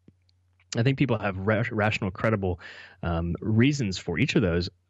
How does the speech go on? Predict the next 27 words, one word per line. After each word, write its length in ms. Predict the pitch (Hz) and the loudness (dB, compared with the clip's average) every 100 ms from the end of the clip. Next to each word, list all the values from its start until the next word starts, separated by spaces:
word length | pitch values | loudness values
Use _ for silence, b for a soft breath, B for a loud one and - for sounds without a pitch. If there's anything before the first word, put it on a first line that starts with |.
| - | -2
But 100 | 95 | 2
I 60 | |
don't 140 | 110 190 | 2 2
know 100 | 165 | 2
how 140 | 131 | 2
you 200 | 104 87 | 0 -2
weigh 520 | 85 104 143 104 - - _ - | 0 2 2 0 -4 -12 _ -6
them 180 | 95 87 | -2 0
against 340 | 85 113 - | 2 0 2
each 140 | 95 - | -2 0
other 160 | 85 | -2
necessarily, 920 | 85 92 - - - 151 95 80 82 87 B B B - | 0 0 -2 -2 2 2 2 -2 -4 -6 B B B -4
um, 420 | 87 85 90 87 | -2 0 0 0
in 140 | 95 | 2
a 80 | 92 | 2
way 300 | 90 98 98 | 4 4 4
that 220 | 92 87 - | 2 0 -2
is, 340 | 90 85 85 - | -4 -4 -4 -2
you 120 | 85 | -2
know, 100 | 85 | 0
convincing 640 | - 104 107 147 - 87 90 | 2 4 4 2 0 -2 -2
to 140 | 101 | 0
people 260 | 92 98 98 | 2 2 2
on 180 | 98 92 | 0 0
the 120 | 87 | -2
other 200 | 82 85 | -4 -2
side. 400 | - 87 82 | 0 0 -4